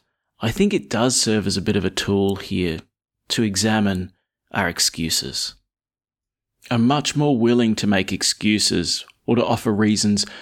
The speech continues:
why I shouldn't help those who are further away from me. Because if the person requiring help was actually closer to me, I might find that those excuses, those reasons,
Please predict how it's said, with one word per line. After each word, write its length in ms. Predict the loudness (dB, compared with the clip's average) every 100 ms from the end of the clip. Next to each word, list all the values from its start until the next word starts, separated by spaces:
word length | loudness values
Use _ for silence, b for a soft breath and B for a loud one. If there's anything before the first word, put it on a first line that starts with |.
| B B
why 240 | 0 0 2
I 80 |
shouldn't 380 | 0 0 2 0
help 320 | 0 -2 0
those 340 | 0 2 0 0
who 100 | -2
are 60 |
further 360 | -2 -2 0 0
away 280 | 2 0 -2
from 200 | -4 -6
me. 280 | -6 -8 _ _ _ _ _ _ _ _ _ _ _ _ _
Because 280 | 0 2 0
if 100 | -2
the 80 | -2
person 400 | 0 2 2 2
requiring 540 | 2 0 2 2 0
help 240 | -2 -4
was 100 | -2
actually 300 | -2 -2 -2
closer 400 | -2 0 0 0
to 80 | 0
me, 240 | 2 0 -4 B B -2
I 60 |
might 220 | 0 2 0
find 320 | 0 0 0
that 120 | -2
those 240 | -2 -2
excuses, 640 | -2 -2 0 0 0 -2 -2
those 200 | -2 0
reasons, 380 | 0 2 0